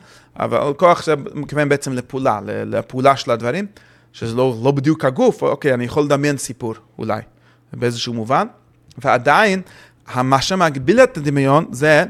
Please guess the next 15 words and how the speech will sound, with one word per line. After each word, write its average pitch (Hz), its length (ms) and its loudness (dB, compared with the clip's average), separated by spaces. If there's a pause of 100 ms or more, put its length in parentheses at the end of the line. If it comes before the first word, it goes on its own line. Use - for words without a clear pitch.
(340)
שהוא 143 300 -4
לא 170 180 8
יכול 196 480 4 (1000)
לתפוס 170 680 4
את - 120 -14
החלקים 131 880 -2
המופשטים 170 720 -4
במציאות, 131 840 -6
כן? 131 160 -6 (380)
זה 123 100 -8
לא 151 100 6
שיש 135 340 -2
לו, 131 80 0
הוא 113 380 -2
טועה, 120 340 0